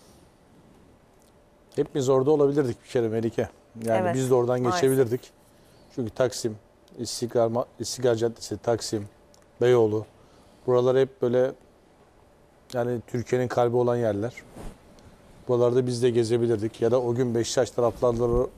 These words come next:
Speaker 1: orada ol-, olabilirdi.
Speaker 2: Evet,
Speaker 1: Ya da
Speaker 2: yani.
Speaker 1: o gün Kasımpaşa maçı olabilirdi. Başka takım taraftarları da olabilirdi. Bunu o,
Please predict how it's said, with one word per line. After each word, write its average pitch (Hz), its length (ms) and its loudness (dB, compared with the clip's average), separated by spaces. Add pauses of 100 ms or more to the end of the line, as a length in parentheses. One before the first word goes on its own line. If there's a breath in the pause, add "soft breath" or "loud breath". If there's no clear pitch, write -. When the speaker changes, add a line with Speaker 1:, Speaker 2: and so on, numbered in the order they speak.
Speaker 1:
orada 117 300 2
ol-, 120 200 0 (140)
olabilirdi. 117 680 0 (240)
Speaker 2:
Evet, 196 320 -2
Speaker 1:
Ya 120 120 2
da 139 40 4
Speaker 2:
yani. 131 100 6
Speaker 1:
o 135 80 4
gün 135 180 0
Kasımpaşa 131 580 -2
maçı 127 280 0
olabilirdi. 127 440 2
Başka 123 240 0
takım 120 280 -6
taraftarları 120 600 0
da 120 40 0
olabilirdi. 107 540 -4 (640 soft breath)
Bunu 139 180 2
o, 139 280 4